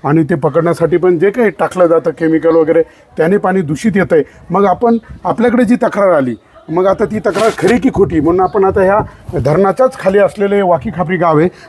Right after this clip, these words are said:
आपण त्या गावात आलोय आणि आता आपण स-, इथल्या नागरिकांशी संवाद साधूया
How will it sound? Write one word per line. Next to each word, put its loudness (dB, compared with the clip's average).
आपण 0
त्या 0
गावात 0
आलोय 2
आणि 0
आता 0
आपण 0
स-, -4
इथल्या 0
नागरिकांशी 0
संवाद 2
साधूया 2